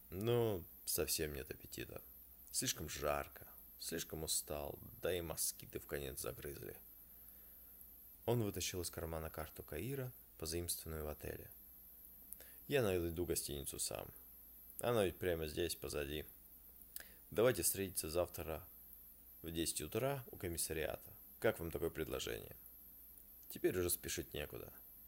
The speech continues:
Двери одна за другой закрываются, и я уже понял, что вернусь домой,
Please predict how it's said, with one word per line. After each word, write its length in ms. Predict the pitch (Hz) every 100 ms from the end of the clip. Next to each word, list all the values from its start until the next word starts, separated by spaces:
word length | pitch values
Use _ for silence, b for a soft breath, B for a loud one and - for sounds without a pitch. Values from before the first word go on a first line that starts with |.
| - - -
Двери 420 | 95 101 151 160
одна 240 | 71 71 73
за 140 | 76
другой 320 | 76 76 76
закрываются, 920 | 71 - 104 160 165 151 - - 131 - B B B B -
и 180 | 143 165
я 200 | 104 87
уже 160 | 80
понял, 280 | 78 98 90
что 160 | - 82
вернусь 340 | 80 80 82
домой, 480 | 73 80 82 82 78